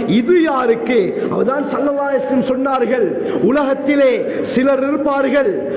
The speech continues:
அவரை அல்லாஹ் மறுமையுடைய நாளிலே தனிமையில அழைத்து, 'இப்படித்தான் உலகத்தில நீங்கள் இந்தந்த தவறை செய்தீர்கள்,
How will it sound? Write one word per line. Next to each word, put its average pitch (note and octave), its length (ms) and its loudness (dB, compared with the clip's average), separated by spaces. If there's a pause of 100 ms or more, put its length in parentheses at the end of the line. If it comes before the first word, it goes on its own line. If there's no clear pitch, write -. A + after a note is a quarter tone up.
(140)
அவரை C4+ 340 0
அல்லாஹ் C#4 460 0
மறுமையுடைய C#4+ 500 0
நாளிலே C4+ 400 2
தனிமையில E4+ 640 2
அழைத்து, C4+ 960 0
'இப்படித்தான் B3 540 0 (220)
உலகத்தில C#4 600 2 (340)
நீங்கள் C#4 420 0
இந்தந்த C#4 440 -2
தவறை C#4+ 360 -2
செய்தீர்கள், D4 680 2